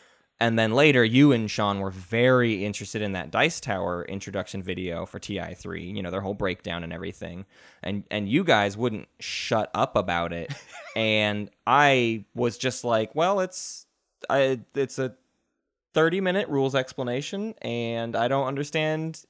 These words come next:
Speaker 1: any of it by the end of that video, so I don't know why I would be interested in this board game. I, I kind of don't care, but
Speaker 2: That's
Speaker 1: I
Speaker 2: really
Speaker 1: know I
Speaker 2: crazy.
Speaker 1: enjoy," I know, it's very weird considering where we are now, but I, I just remember thinking, I d-,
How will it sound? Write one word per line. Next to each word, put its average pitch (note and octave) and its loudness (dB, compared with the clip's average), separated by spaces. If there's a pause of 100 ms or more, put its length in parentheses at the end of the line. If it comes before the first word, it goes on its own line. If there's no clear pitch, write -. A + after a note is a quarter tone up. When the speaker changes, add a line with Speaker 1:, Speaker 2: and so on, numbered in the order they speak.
Speaker 1:
any E3 0
of F3+ 2
it - 0
by F3 4
the F3+ 2
end F#3 0
of F3+ -2
that F3 0
video, D#3+ 2
so - -2
I A#2 2
don't C3+ -2
know C3+ 0
why C3+ 4
I C3+ 2
would C3+ 0
be C#3 -2
interested D3 -6
in D3+ -2
this D3+ -4
board F#3+ 2
game. F#2+ -2
I, G#2 -4 (140)
I G#2+ -2 (140)
kind D#3 -2
of D3 -6
don't C3 0 (560)
care, C#3 4
but D3 8 (240)
Speaker 2:
That's F3 -6
Speaker 1:
I B2 6
Speaker 2:
really C3+ 4
Speaker 1:
know F3+ 10
I D#3 8
Speaker 2:
crazy. D3 6
Speaker 1:
enjoy," D3 4 (320)
I C#3 6
know, D#3+ 6
it's A#2+ 0
very C#3+ 6
weird C#3 2
considering A#2+ -2
where A2 2
we G#2 2
are G2 -2
now, F#2+ -4
but A2 2 (720)
I, C3 6
I C#3+ 8
just D3 0
remember C3+ 2
thinking, A#2+ -2
I G#2+ 0
d-, G2 -10